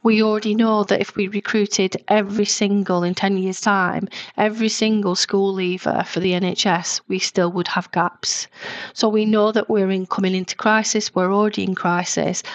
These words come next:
I've never known so many people, even when I was back in the organisation,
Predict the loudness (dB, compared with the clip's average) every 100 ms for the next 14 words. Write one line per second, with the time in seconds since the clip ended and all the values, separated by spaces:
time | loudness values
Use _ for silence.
0 | -4 -2 2 2 2 2 2 0 -2 -2
1 | 0 0 -2 -2 0 0 0 -2 -2 -2
2 | 0 0 0 -2 -2 -2 -2 -2 0 0
3 | -2 0 0 0 0 0 0 0 -2